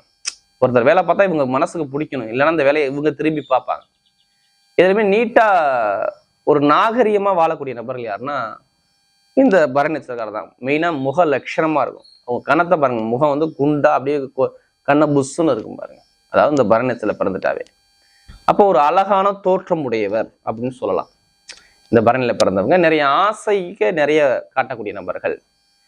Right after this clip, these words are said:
இவங்களுடைய குடும்பம், வருமானம், மனைவி, கணவர், மனைவி இதை பத்தி ரொம்ப சிந்திக்கக்கூடிய நபர்களாக இவங்க இருப்பாங்க. இவங்களுடைய குணங்கள் இவங்களுக்கு பாருங்க, இனிமே பாருங்க உங்களுக்கு வெளிநாடு யோகம் சூப்பரா இருக்கு. எடுத்தவனே வெளிநாடு யோகம்,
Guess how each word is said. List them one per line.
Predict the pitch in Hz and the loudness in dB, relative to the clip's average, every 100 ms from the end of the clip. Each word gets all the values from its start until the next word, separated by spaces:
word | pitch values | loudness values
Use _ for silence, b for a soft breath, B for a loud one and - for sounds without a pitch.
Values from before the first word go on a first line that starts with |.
| _ _ - | _ _ 0
இவங்களுடைய | 151 156 | 4 4
குடும்பம், | 131 196 214 196 185 | 4 2 4 2 2
வருமானம், | 160 185 175 165 165 160 | 2 2 0 -2 -2 -2
மனைவி, | 151 160 151 151 | -2 -2 -4 -6
கணவர், | - 151 156 151 | -6 -4 0 -2
மனைவி | 143 139 139 139 | -2 -4 -4 -4
இதை | 143 | -4
பத்தி | 143 156 | -4 -2
ரொம்ப | 143 143 - | -2 -2 -6
சிந்திக்கக்கூடிய | 135 135 131 117 107 | -6 -4 -4 -4 -8
நபர்களாக | 104 110 113 90 104 - | -6 -6 -4 -4 -4 -10
இவங்க | 107 92 | -4 -2
இருப்பாங்க. | 95 - 85 78 76 71 _ _ _ - | -2 0 -2 -2 -8 -10 _ _ _ 0
இவங்களுடைய | 131 131 123 165 | 2 4 2 0
குணங்கள் | 139 143 117 - _ _ _ _ _ | 0 0 -4 -10 _ _ _ _ _
இவங்களுக்கு | 160 170 160 | 2 2 2
பாருங்க, | 185 226 226 | 2 2 0
இனிமே | 185 190 | 0 0
பாருங்க | 180 175 175 | 0 -2 -2
உங்களுக்கு | 175 147 143 | -4 -4 -4
வெளிநாடு | 185 185 175 156 | -2 -2 -2 -2
யோகம் | 147 139 175 - | -4 -6 -10 -6
சூப்பரா | 180 185 - 156 117 | -6 -4 -2 2 0
இருக்கு. | 95 _ _ _ _ _ _ _ _ _ | -2 _ _ _ _ _ _ _ _ _
எடுத்தவனே | 120 151 185 185 185 | 2 2 4 2 0
வெளிநாடு | 156 151 143 123 | -2 -2 -4 -4
யோகம், | 104 95 - | -8 -12 -20